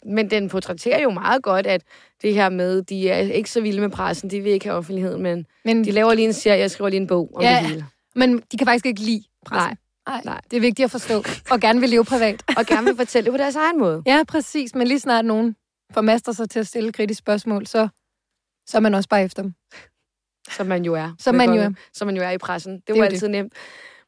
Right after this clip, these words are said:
Speaker 1: Men nu har, øh, kong Charles jo så rakt hånden ud og tilbudt dem. Altså, han har taget nøglerne fra dem først.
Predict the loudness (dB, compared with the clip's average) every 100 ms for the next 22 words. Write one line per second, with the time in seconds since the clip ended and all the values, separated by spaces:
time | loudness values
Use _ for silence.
0 | 0 4 4 2 0 2 2 2 0 -2
1 | -4 -6 -4 0 2 2 0 2 0 0
2 | -8 -2 -2 0 -2 0 -2 -2 -4 -6
3 | -4 -6 -4 -6 -4 -8 -8 -16 _ _
4 | -12 -4 -2 0 0 2 2 4 2 0
5 | 0 0 0 -4 -4 -6